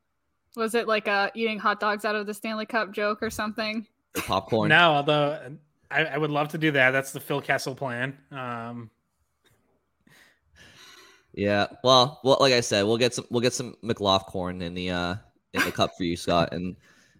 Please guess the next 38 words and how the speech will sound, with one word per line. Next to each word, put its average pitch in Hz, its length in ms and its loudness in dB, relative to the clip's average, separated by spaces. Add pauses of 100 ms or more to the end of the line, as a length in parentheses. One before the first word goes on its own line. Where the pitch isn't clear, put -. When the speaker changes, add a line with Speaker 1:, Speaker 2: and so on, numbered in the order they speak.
Speaker 2:
and 104 220 -4
we'll, 107 160 0
<laughs> 123 120 -4
that'll 123 400 2
be 107 100 -2
your 110 180 0
first 107 320 -8
marketing, 92 420 -14
and 90 200 -20 (160)
we'll 101 140 -12
pitch 110 260 -10
it, 107 180 -10 (420)
launch 104 300 -2
it 104 120 -4
for 95 60 -8
the 98 80 -4
following 98 380 -6
season. 120 520 -6 (100)
It'll 104 200 0
be 101 140 0
the 98 100 -2
T 113 200 -4
D 104 100 0
Garden's 95 400 2
number 92 180 -2
one 95 160 -2
selling 87 260 -4
popcorn, 90 600 0
and 87 200 -10
you 101 140 0
won't 107 180 2
have 110 100 -4
to 117 80 -8
do 117 80 -2
the 117 60 -4
skate 151 220 -4
pod 76 100 -4
anymore. - 360 -12